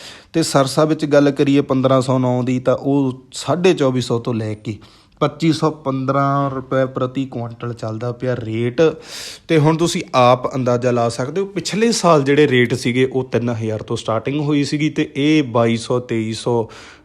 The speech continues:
ਅਹ, ਤੇ ਕਿਤੇ ਕਿਤੇ ਚੌਵੀ ਸੌ ਤੇ ਸਤਾਈ ਸੌ ਤੋਂ ਵੱਧ ਕਿਤੇ ਵੀ ਹੈ ਨਹੀਂ। ਵੈਸੇ ਤਾਂ ਪੱਚੀ ਸੌ ਤੋਂ ਵੱਧ ਕਿਤੇ ਵੀ ਨਹੀਂ ਦੋਸਤੋ, ਤੇ ਤੁਸੀਂ ਆਪ ਅੰਦਾਜ਼ਾ ਲਾ ਸਕਦੇ ਹੋ ਕਿ ਰੇਟ ਵਧਣੇ ਚਾਹੀਦੇ ਨੇ ਕਿਤੇ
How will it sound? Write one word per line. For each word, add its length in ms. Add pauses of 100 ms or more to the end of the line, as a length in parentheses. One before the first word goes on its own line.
ਅਹ, 340
ਤੇ 180
ਕਿਤੇ 280
ਕਿਤੇ 260
ਚੌਵੀ 440
ਸੌ 280 (200)
ਤੇ 180
ਸਤਾਈ 420
ਸੌ 240
ਤੋਂ 180 (140)
ਵੱਧ 220
ਕਿਤੇ 380
ਵੀ 180
ਹੈ 240
ਨਹੀਂ। 220 (420)
ਵੈਸੇ 240
ਤਾਂ 120
ਪੱਚੀ 360
ਸੌ 140
ਤੋਂ 140
ਵੱਧ 180
ਕਿਤੇ 300
ਵੀ 120
ਨਹੀਂ 100
ਦੋਸਤੋ, 480
ਤੇ 240
ਤੁਸੀਂ 320
ਆਪ 340
ਅੰਦਾਜ਼ਾ 360
ਲਾ 160
ਸਕਦੇ 320
ਹੋ 60
ਕਿ 280
ਰੇਟ 200
ਵਧਣੇ 420
ਚਾਹੀਦੇ 360
ਨੇ 120
ਕਿਤੇ 260